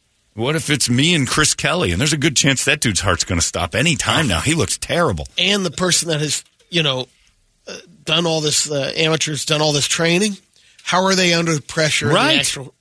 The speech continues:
Speaker 1: Well, that's, that's no matter how much training you've got,
Speaker 2: Am I
Speaker 1: there's, there's
Speaker 2: Exactly.
Speaker 1: a real test.
Speaker 2: There's the
Speaker 1: But, I mean, th-, then you're just in a different ballgame altogether, that somebody has the training and then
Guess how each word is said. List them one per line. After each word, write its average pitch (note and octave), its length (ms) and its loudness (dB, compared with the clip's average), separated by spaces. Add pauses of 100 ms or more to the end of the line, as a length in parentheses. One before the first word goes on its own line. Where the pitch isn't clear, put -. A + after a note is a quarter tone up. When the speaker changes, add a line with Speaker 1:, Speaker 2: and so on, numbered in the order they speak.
Speaker 1:
Well, C3 180 4
that's, C3 320 2
that's A#2+ 380 0
no A2 100 4
matter A2 180 4
how A2 120 2
much F#2+ 200 -2
training E2 260 0
you've D2+ 100 -4
got, D#2+ 140 0
Speaker 2:
Am - 100 0
I - 20 2
Speaker 1:
there's, F#2+ 220 2
there's G#2 200 4
Speaker 2:
Exactly. G2+ 280 0
Speaker 1:
a - 20 2
real F2+ 100 -2
test. D2+ 300 -4
Speaker 2:
There's F3+ 240 -2
the F#3 100 -2 (220)
Speaker 1:
But, A#2+ 140 2
I A2+ 60 2
mean, G2+ 340 0 (720)
th-, C3 160 0
then C3+ 300 0
you're A#2 100 2
just G2+ 240 0
in F#2 100 0
a E2+ 60 0
different D2+ 320 -4
ballgame D2+ 420 -4
altogether, C#2 520 -4
that C#2 160 -6
somebody E2+ 340 0
has F2 280 0
the E2 80 -6
training D#2 380 0
and D2 80 -4
then D2 240 -4